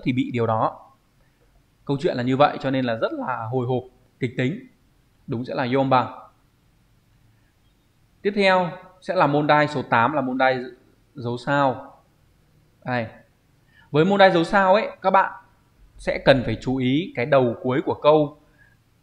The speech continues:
Sẽ phải chú ý tới cái việc ghép những cái từ này trong câu. Và cuối cùng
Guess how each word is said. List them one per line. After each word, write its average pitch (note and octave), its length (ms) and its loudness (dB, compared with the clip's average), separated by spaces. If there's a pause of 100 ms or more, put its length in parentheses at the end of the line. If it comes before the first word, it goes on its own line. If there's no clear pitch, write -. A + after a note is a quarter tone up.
(480)
Sẽ - 140 -2
phải F#3+ 120 -2
chú C3+ 180 0
ý C#3 240 4
tới D3 420 2 (200)
cái G3+ 120 0
việc F3 260 4
ghép G3+ 260 4
những G3 120 -6
cái A3+ 100 -6
từ C#3+ 140 4
này C3 180 2
trong D#3+ 120 -2 (100)
câu. E3+ 460 4 (240)
Và B2+ 540 0
cuối C3+ 120 0 (100)
cùng C#3 340 2